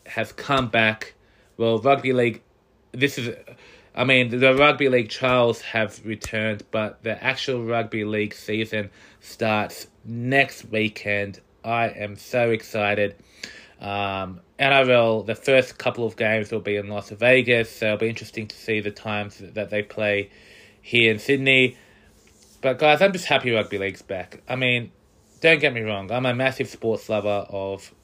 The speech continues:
soccer, football, um, yeah, but Rugby League, it's always been my bread and butter. It's always, it's my most loved and most, it's my most loved sport. Uh, even though I follow the worst team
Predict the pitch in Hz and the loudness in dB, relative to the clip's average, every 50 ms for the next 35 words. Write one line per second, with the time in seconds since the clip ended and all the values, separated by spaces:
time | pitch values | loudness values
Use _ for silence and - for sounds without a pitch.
0 | _ - - - 139 131 127 - 127 120 117 113 110 - - - 117 110 - - | _ -12 -4 0 0 0 0 2 2 2 2 2 0 -4 -6 -8 -8 -6 -4 -2
1 | 113 113 110 110 107 104 - _ - _ _ _ _ _ _ _ _ - 104 101 | 0 2 2 0 -2 -4 -6 _ -20 _ _ _ _ _ _ _ _ -12 -8 -6
2 | 101 101 98 98 98 95 95 92 92 90 - - - _ _ _ _ - - - | -4 -4 -4 -4 -4 -4 -6 -8 -10 -14 -16 -20 -20 _ _ _ _ -20 -20 -20
3 | _ _ _ _ - 147 156 139 117 101 95 - - - 113 107 107 - - _ | _ _ _ _ -2 2 4 6 6 6 2 0 2 2 4 4 4 2 -4 _
4 | _ _ _ _ _ _ _ _ _ _ _ _ - 147 156 147 127 139 127 117 | _ _ _ _ _ _ _ _ _ _ _ _ 2 4 4 4 4 2 0 2
5 | 113 110 107 107 107 104 - - - - _ _ _ _ _ - 113 - - 135 | 2 2 2 2 2 0 -4 -12 -20 -20 _ _ _ _ _ -12 -12 -8 -2 0
6 | 127 123 123 120 113 - - - 113 110 107 110 107 104 104 - _ _ _ - | 2 2 4 2 0 -2 -4 -2 -2 -2 0 -2 -4 -4 -4 -6 _ _ _ -4
7 | 113 113 110 107 107 101 104 - 104 104 104 101 101 101 101 - - - 120 117 | 0 0 0 0 0 -4 -4 -4 -2 -2 0 -2 -2 -4 -6 -8 -6 -4 -2 -2
8 | 117 110 - - _ _ - - - - - - - - - - 127 131 135 139 | -2 -2 -4 -8 _ _ -20 -20 -20 -20 -20 -20 -20 -20 -18 -10 -4 0 0 2
9 | 143 147 143 127 - - 123 123 117 113 - - - - - - _ _ _ - | 4 4 2 2 0 -2 0 0 0 0 0 -4 -16 -20 -20 -20 _ _ _ -12
10 | 120 110 110 113 110 110 - - - _ _ _ _ _ _ _ _ _ - 113 | -10 -8 -6 -4 -4 -4 -6 -10 -20 _ _ _ _ _ _ _ _ _ -14 -10
11 | 120 123 - 123 151 151 143 143 143 143 139 - 123 127 120 110 - - - - | -10 -10 -6 -4 -2 0 0 2 2 0 0 0 0 2 2 2 0 -4 -14 -12
12 | - 104 104 101 104 101 - - - - - - - - - - _ _ - - | -6 -4 -4 -4 -4 -6 -10 -18 -20 -20 -20 -20 -20 -20 -20 -20 _ _ -18 -14
13 | - 113 107 107 117 147 170 170 165 165 147 147 143 139 135 135 131 - - 123 | -12 -10 -8 -4 2 4 4 4 2 2 2 4 6 6 6 4 2 0 -2 -2
14 | 123 120 - 123 120 120 117 117 107 117 107 98 107 113 113 110 - - - - | -2 -2 -2 -2 0 0 0 0 -2 -2 -4 -2 -2 0 0 -2 -2 -6 -16 -16
15 | - - - 117 110 107 104 98 95 | -16 -12 -8 -6 -4 -4 -6 -8 -10